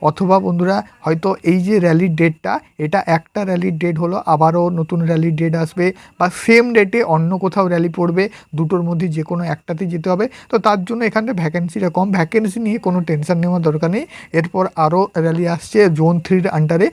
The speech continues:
তো সেগুলোতে ভ্যাকেন্সি তোমরা কিন্তু জবরদস্ত পেয়ে যাবে। তো এখানে আমি ডেটটা বলে দিই, কারণ যেহেতু বুঝতেই পারছো দু হাজার পঁচিশে আসছে, সব কিছু নতুন, কোন ডেটে কার আছে এটা কিন্তু তোমাদের জানা অবশ্যই জরুরি।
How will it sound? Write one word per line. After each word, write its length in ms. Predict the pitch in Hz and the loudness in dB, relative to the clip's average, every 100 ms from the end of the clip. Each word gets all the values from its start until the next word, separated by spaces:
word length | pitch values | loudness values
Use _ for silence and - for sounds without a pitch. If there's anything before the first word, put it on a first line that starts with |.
| - - | -4 -12
তো 60 | 160 | -4
সেগুলোতে 680 | - 160 175 202 - 262 339 | 0 2 2 0 -2 -4 -4
ভ্যাকেন্সি 460 | 151 - 156 156 190 | -6 -2 -2 -2 -2
তোমরা 200 | 147 135 | -2 -2
কিন্তু 240 | 160 214 | -4 -4
জবরদস্ত 580 | 156 143 147 147 185 - - | 0 2 2 0 -6 -6 -6
পেয়ে 140 | 147 | -4
যাবে। 200 | 123 156 _ - - - - | -4 -10 _ -20 -20 -16 -2
তো 60 | |
এখানে 220 | 190 202 202 | -2 0 -2
আমি 160 | 208 | 0
ডেটটা 400 | 165 180 170 214 | 0 -2 0 0
বলে 220 | 208 208 | 2 2
দিই, 200 | 196 233 254 - | 2 0 -4 -2
কারণ 340 | 165 180 180 160 | 2 2 2 0
যেহেতু 300 | 180 185 196 | 0 0 -2
বুঝতেই 320 | 190 - 220 | -4 0 0
পারছো 240 | 202 214 | 2 0
দু 140 | 180 175 | -2 -2
হাজার 220 | 175 190 | 0 -2
পঁচিশে 460 | - 175 208 185 196 | -2 -2 -2 2 2
আসছে, 460 | 185 - - 277 | 2 -2 -4 -4
সব 160 | - 175 | -2 -6
কিছু 280 | - 190 180 | -2 -2 0
নতুন, 420 | 165 160 226 254 - - - | 0 0 0 -2 -12 -18 -4
কোন 240 | 202 214 | -2 0
ডেটে 220 | 208 208 | 0 0
কার 220 | 196 180 | 0 0
আছে 300 | 185 165 233 - | 0 0 -2 0
এটা 160 | 160 | 0
কিন্তু 320 | 165 175 170 170 | 0 0 -4 -4
তোমাদের 560 | 165 156 196 _ 156 | -2 -2 -4 _ -6
জানা 260 | 151 151 180 | -4 -4 -2
অবশ্যই 400 | 139 139 - 175 | -2 -4 0 2
জরুরি। 380 | 175 175 139 | 4 4 2